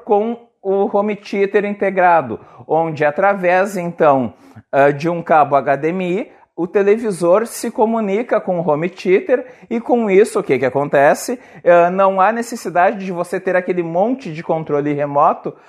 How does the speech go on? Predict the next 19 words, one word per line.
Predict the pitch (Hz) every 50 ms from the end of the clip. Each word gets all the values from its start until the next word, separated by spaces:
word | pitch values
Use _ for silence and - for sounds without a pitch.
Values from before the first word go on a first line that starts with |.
| - -
até | - 196 208 202 - 196 190
o | 202
porquê | 202 - 208 190 196 196 - 175 170 190 190 196 - - - _
o, | - - - 180 175 175 - -
a | 127 147 151
co-, | - - 180 165 - - -
a | 139 135
conexão | 135 - 180 175 180 185 185 - - - 214 190 214 247
que | - 226
é | 202
realizada | 220 185 175 170 165 165 151 147 156 156 156 156 160 139
pelo | - 151 143 139 131
técnico, | 135 - 143 143 160 - - 143 113 - - -
ou | - 131 131 139
aqui | 139 135 - 147
em | 147 147
casa, | - - 147 139 139 131 135
por | - - 131
exemplo, | 127 123 117 113 135 131 123 127 104